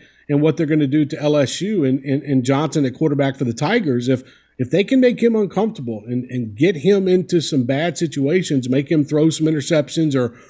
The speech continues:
or fumble the football, you're gonna see Kentucky rolling. But, you know, the biggest thing to me is, can the Wildcats continue to perform like this,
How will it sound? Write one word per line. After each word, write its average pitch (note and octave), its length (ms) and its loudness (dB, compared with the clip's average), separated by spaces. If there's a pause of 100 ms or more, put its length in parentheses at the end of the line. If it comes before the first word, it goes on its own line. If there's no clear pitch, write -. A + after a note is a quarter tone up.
(200)
or C3+ 80 0
fumble E3+ 300 0
the C#3 100 2
football, D#3 540 0 (380)
you're D3+ 120 -2
gonna G3 200 2
see G3+ 180 -2
Kentucky D#3+ 460 -2
rolling. C#3+ 400 0
But, B2 260 -6 (180)
you C#3+ 120 -10
know, D3 240 -8
the D#3 80 -4
biggest G#3+ 320 2
thing A#3 200 4
to F#3 80 0
me A3 220 4
is, F#3+ 160 4 (340)
can G3+ 200 2
the A#3 140 2
Wildcats G3 580 -2
continue F#3 520 0
to F3 160 0
perform G3+ 480 -2
like C#3 260 -2
this, D#3+ 420 -4